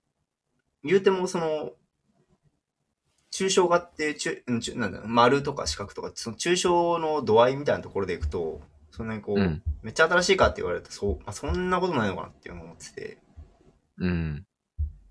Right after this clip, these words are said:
Speaker 1: よりやっぱこう、色の組み合わせだったりとか。
Speaker 2: うん。
Speaker 1: うん。でも面白いよね、これ。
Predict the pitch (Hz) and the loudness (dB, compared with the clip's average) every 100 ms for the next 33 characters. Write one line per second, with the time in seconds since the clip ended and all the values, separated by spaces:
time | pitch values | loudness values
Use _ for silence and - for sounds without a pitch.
0 | - 143 160 156 - - 110 110 117 117 | -2 4 6 6 4 2 4 4 4 2
1 | - 113 117 120 123 123 123 85 - - | 0 0 4 4 4 0 0 -8 -8 -12
2 | - - _ _ _ _ - 73 - 85 | -12 -12 _ _ _ _ -18 -18 -10 -2
3 | 92 78 - _ - 87 - _ _ _ | -2 -2 -8 _ -8 -8 -16 _ _ _
4 | _ - - _ _ - - _ _ _ | _ -14 -14 _ _ -20 -20 _ _ _
5 | _ - _ _ _ _ _ _ _ _ | _ -20 _ _ _ _ _ _ _ _
6 | _ _ _ _ _ 104 90 92 107 180 | _ _ _ _ _ -8 -6 -6 -2 2
7 | 123 - 98 - 85 | 0 0 -12 -12 -12